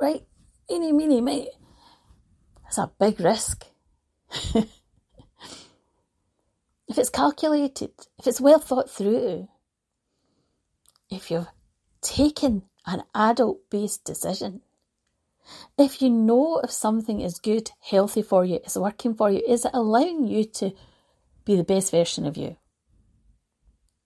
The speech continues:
Is it helping you to move forward in life?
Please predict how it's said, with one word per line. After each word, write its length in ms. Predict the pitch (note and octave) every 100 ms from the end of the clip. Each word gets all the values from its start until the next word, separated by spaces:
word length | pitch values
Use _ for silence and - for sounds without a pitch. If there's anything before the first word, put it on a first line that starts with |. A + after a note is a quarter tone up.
| _ _ _ _ _ _ -
Is 80 | -
it 80 | -
helping 480 | - E4+ - D4
you 140 | G#3 G3
to 140 | -
move 180 | F3+ F3
forward 560 | - - E3 G3+ B3 D4
in 160 | C#4+
life? 480 | C#4+ C4 - - -